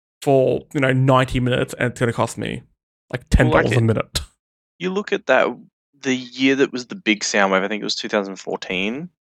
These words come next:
Speaker 2: and that was the one that had, like, the lineup was stacked. It had Blink, it had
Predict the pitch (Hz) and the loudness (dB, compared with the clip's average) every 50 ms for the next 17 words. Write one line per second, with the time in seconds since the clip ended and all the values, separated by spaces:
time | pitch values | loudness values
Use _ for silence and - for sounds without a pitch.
0 | _ _ - 110 107 113 110 - 120 110 107 110 104 107 107 107 104 - - 101 | _ _ -6 -2 0 0 0 0 -2 -4 -4 0 2 2 2 2 0 -4 -4 -2
1 | - 110 101 98 98 95 90 92 90 - _ - - - - - - - - _ | 0 2 4 4 4 4 2 0 -2 -6 _ -14 -10 -10 -10 -10 -10 -12 -16 _
2 | _ _ - 113 98 - 104 104 104 110 113 104 101 101 101 101 98 95 90 - | _ _ -4 -4 -4 -4 -4 -6 -2 0 0 0 2 2 2 4 2 2 -2 -4
3 | 107 - - - - - 87 82 - - - - - 101 98 92 _ - 101 98 | -6 -6 -6 -4 -2 0 -2 -2 -2 -6 -8 -4 -2 -2 -4 -4 _ -8 -4 -2
4 | 101 95 95 90 _ - - - - - - - _ - - - - - 104 101 | -2 -2 -2 -4 _ -14 -14 -14 -14 -16 -20 -20 _ -18 -16 -12 -8 -4 -2 0
5 | 92 90 - | 0 0 0